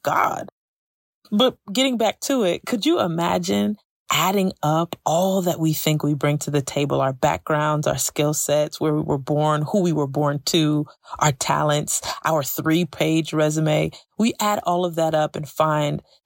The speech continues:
that it's nothing. It's boo-boo in comparison to the excellency that is Jesus. Now, hear me healthily. There's nothing wrong with achievements.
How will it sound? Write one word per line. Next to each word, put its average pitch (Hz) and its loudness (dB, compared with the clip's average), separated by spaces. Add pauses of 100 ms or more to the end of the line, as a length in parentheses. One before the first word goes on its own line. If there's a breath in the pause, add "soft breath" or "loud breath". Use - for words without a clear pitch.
(120)
that 160 2
it's 180 -2
nothing. 147 0
It's 139 2
boo-boo 151 2
in 143 0
comparison 143 -2 (240 loud breath)
to - 0
the 170 0
excellency 151 2
that - 0
is 143 0
Jesus. - 0 (420 soft breath)
Now, 175 0 (120)
hear 285 0
me 226 2
healthily. 156 -2 (400)
There's 185 2
nothing 160 0
wrong 147 0
with 151 -2
achievements. - 0